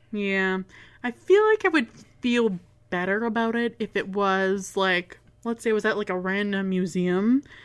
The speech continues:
I would be like, "You know what? I don't like it, but at least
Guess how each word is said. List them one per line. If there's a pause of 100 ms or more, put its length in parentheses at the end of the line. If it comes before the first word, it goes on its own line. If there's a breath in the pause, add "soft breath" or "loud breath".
(240 loud breath)
I
would
be
like,
"You
know
what?
I
don't
like
it,
but
at
least